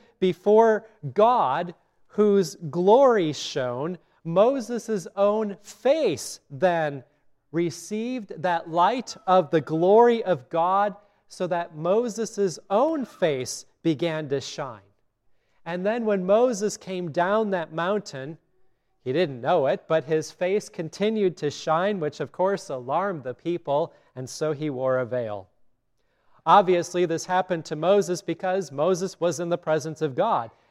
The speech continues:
And now in today's gospel, Jesus himself shines like the sun, and even his clothing radiates light.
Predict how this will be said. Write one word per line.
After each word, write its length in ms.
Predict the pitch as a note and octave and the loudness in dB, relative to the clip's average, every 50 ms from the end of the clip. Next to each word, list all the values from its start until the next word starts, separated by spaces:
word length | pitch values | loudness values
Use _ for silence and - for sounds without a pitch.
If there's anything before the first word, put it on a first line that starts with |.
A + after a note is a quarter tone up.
| _ | _
And 160 | D3+ D#3 D#3 | -10 -8 -6
now 320 | D#3+ E3+ F#3 A3 B3 B3+ A#3+ | -2 0 0 2 2 2 0
in 200 | - G#3 G3 F3+ | 0 -2 -6 -6
today's 540 | - - E3+ C#3+ F3+ F#3 G3+ A#3+ B3 F#3+ - | -8 -8 -4 0 2 2 2 2 0 -2 -6
gospel, 600 | - - F#3 F#3+ A3 B3 A3+ - - - E3+ D#3+ | -2 0 2 4 4 2 0 -2 -2 0 0 0
Jesus 600 | D3+ - - F3+ G3+ B3 C4 G#3 A#3 B3 A3 - | 0 0 -2 -4 -2 -2 -4 -4 -6 -8 -8 -8
himself 580 | - G#3 G3+ F3+ - - G#3 G3 G3+ G#3 G3+ - | -8 -8 -8 -8 -6 -4 -2 0 0 -2 -2 -6
shines 640 | - - - - F#3 G3+ A#3 C4 C#4 C4 G3+ - - | -10 -6 -2 0 2 2 2 0 -2 -4 -6 -2 2
like 320 | G#3 G3+ G3 F#3+ G3 - | 4 4 4 4 0 -2
the 120 | - D#3 C#3 | -2 -2 -2
sun, 520 | - - - - G3+ G3 G#3+ B3+ B3+ A3+ - _ _ _ - | -4 -6 -2 0 0 0 0 -2 -6 -8 -12 _ _ _ -12
and 160 | D#3+ E3+ F3+ - | -12 -12 -10 -8
even 440 | G#3+ G#3+ B3+ C4+ A#3 B3+ B3 A#3+ A3 - _ | -6 -4 -4 -2 -2 -2 -2 -2 -4 -8 _
his 200 | F3+ E3 - - | -6 -6 -6 -8
clothing 600 | - - F3+ F#3 G3 G#3+ A3 G#3 G#3+ G#3+ G#3 - - _ _ - | -10 -6 -2 0 2 2 2 2 0 -2 -4 -6 -14 _ _ -6
radiates 720 | A#2+ C#3 D#3+ F#3 G3+ G#3 G3 F#3+ F#3 F3+ F3 E3 - - | -2 0 2 2 2 0 0 0 0 0 0 -2 -6 -10
light. 560 | B2+ B2 D3 D#3+ E3 C3+ A2 - _ - - | -4 0 2 2 2 2 -2 -6 _ -20 -20